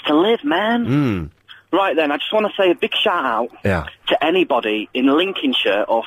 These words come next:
Speaker 1: from Lincolnshire
Speaker 2: Right.
Speaker 1: or from the Humberside area, especially Grimsby.
Speaker 2: Oh, so you're not even gonna end that sentence with, with "who knows me." It's just,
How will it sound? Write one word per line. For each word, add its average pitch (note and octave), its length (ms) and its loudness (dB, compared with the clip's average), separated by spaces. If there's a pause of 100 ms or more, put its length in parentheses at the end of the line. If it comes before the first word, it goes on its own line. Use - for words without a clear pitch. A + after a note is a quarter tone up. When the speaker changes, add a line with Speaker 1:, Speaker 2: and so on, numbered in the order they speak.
Speaker 1:
from D#3+ 240 0
Lincolnshire A2 640 0 (200)
Speaker 2:
Right. D2+ 180 -2 (120)
Speaker 1:
or A#2 200 2
from A#2 200 -2
the A2+ 240 2 (120)
Humberside G#2+ 540 0
area, G2+ 400 0
especially B2+ 460 -2
Grimsby. A2 600 -2 (1600)
Speaker 2:
Oh, F#3 120 0
so D#3+ 140 -8
you're F#3+ 220 -2
not A#3+ 180 2
even G#3+ 60 -6
gonna A3 180 0
end A3 140 0
that F#3+ 100 -2
sentence F#3+ 340 -2
with, F3+ 160 0
with F3+ 200 0
"who G3 100 0
knows A3 300 2
me." G#2 100 -2 (220)
It's F3+ 200 0
just, G#3+ 300 -2